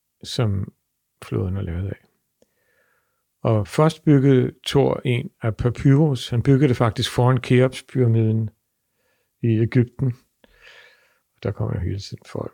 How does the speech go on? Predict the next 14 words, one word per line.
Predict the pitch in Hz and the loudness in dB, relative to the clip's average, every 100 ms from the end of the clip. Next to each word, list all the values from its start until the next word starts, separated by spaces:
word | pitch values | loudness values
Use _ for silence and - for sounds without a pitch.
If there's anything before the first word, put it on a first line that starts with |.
| _ | _
og | 104 | -14
gloede | - 104 104 98 | -8 -6 -4 -6
og | - - | -8 -10
så | - - | -14 -4
videre, | 131 | 0
men | 127 117 113 - 330 - - 349 - | 2 2 0 0 -2 -2 -2 -2 0
<laughs> | - - - - - - - 466 | -4 -4 -10 -16 -16 -2 2 4
det | 135 | 6
var | 135 127 135 | 6 4 2
sådan | - 139 139 | 2 4 4
en, | 139 185 | 0 0
en, | 127 123 - | 0 0 0
en, | 139 120 - 143 | 0 0 -2 0
en, | 120 | 2